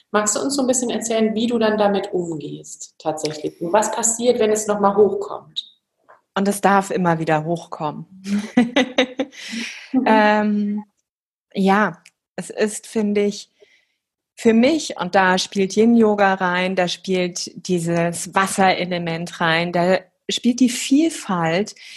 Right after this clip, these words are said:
Speaker 2: der Gefühle rein. Ich bin weggekommen von dieser Scheinwelt, bin weggekommen davon, dass wir uns verstellen brauchen, bin weggekommen davon, dass ich nur einen Teil meiner Persönlichkeit zeigen brauche.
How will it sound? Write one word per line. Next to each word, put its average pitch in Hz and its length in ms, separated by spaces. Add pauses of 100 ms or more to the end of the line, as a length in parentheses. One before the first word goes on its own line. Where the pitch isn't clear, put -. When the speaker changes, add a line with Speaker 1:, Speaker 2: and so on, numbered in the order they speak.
(320)
Speaker 2:
der 185 160
Gefühle 180 560
rein. 160 340 (1000)
Ich 196 280 (800)
bin 220 180
weggekommen 208 760
von 190 280
dieser 180 320
Scheinwelt, 190 720
bin 175 160
weggekommen 175 640
davon, 170 400
dass 170 180
wir 180 140
uns 170 180
verstellen 185 580
brauchen, 185 460
bin 175 160
weggekommen 175 600
davon, 170 440
dass 170 220
ich 170 160
nur 175 160
einen 185 260
Teil 185 220
meiner 175 240
Persönlichkeit 175 720
zeigen 151 460
brauche. 165 500